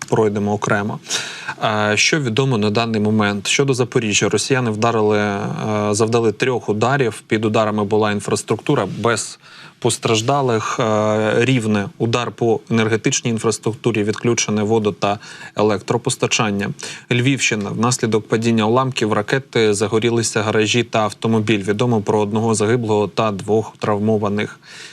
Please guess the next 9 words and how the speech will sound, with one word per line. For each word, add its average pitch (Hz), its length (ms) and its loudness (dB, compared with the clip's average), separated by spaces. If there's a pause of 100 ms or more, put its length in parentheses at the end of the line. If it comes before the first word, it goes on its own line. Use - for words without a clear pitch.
(160)
Дніпро, 120 560 2
пошкоджені 110 600 0
багатоповерхівки, 110 1000 0
навчальний 117 600 0
заклад, 98 540 -2
автівка. - 640 -4 (180)
Відомо 110 360 0
про 107 200 -2
постраждалого. 104 800 -2